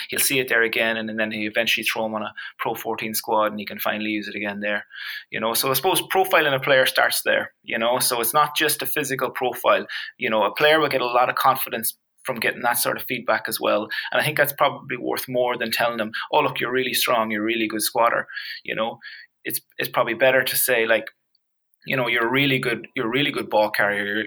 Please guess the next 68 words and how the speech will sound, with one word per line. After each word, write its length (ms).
your 140
leg 200
drive 260
is 140
excellent 400
in 80
the 60
contact," 560
you 80
know, 100
and 100
that 220
comes 240
from 180
your 120
really 240
good 160
squat, 340
you 140
know. 280
And 140
if 140
you 80
were 100
to 160
maybe 400
combine 360
that 240
with, 100
with 140
a 40
little 200
bit 80
of 100
extra 300
speed 520
or 100
whatever 340
that 200
is, 220
then 120
that's 140
gonna 180
bring 220
that 200
on 200
no 180
end, 220
you 80
know. 120
And 100
I 20
think 120
a 40
player 320
will 160
buy 200
into 260
that 180
a 60
lot 320
quicker 320
than 100
you 140
sitting 280
down 300
and 80
just, 260